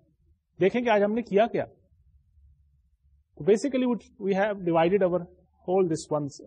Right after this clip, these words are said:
lecture one or session one into three areas۔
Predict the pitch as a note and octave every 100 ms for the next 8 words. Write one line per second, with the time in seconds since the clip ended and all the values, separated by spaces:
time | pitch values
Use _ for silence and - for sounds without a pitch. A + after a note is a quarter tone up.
0 | C3 C3 - C#3 B2+ D#3 C3+ C3+ A#2 B2+
1 | A2+ E3+ - _ _ _ - D#3 E3 -
2 | - A3 C#3 G#2 G2+ F#2